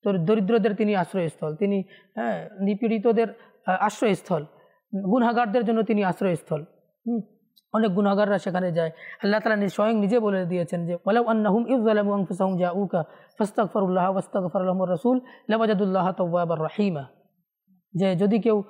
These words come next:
নিজেদের প্রাণের উপর যদি জুলুম করে বসে, গুনাহ করে বসে, তারা যদি রাসূল করিম সাল্লাল-, সাল্লাল্লাহু আলাইহি সাল্লামের দরবারে যায়, আর "হে রাসূল, আপনি যদি তাদের জন্য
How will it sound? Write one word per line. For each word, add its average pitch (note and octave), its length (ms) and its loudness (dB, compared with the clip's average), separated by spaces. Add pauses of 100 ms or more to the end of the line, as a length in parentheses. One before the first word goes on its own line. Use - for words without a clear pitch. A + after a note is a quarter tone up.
(240)
নিজেদের G3+ 360 0
প্রাণের G#3+ 300 0
উপর G#3 280 0
যদি F3+ 340 0
জুলুম B3+ 240 2
করে G3+ 160 0
বসে, E3+ 240 -2
গুনাহ B3 340 2
করে G#3+ 160 0
বসে, D3+ 300 -2 (360)
তারা G#3 200 2
যদি F#3+ 300 2 (260)
রাসূল G#3 300 0
করিম G#3 240 0
সাল্লাল-, F#3+ 440 -4
সাল্লাল্লাহু F#3 480 -2
আলাইহি F#3+ 180 -4
সাল্লামের F3+ 300 -2
দরবারে E3+ 340 0
যায়, E3 300 0 (300)
আর F3 120 0
"হে A3+ 100 2
রাসূল, A#3 240 2
আপনি G3 220 0
যদি G#3+ 140 0
তাদের G#3+ 280 2
জন্য G#3+ 340 2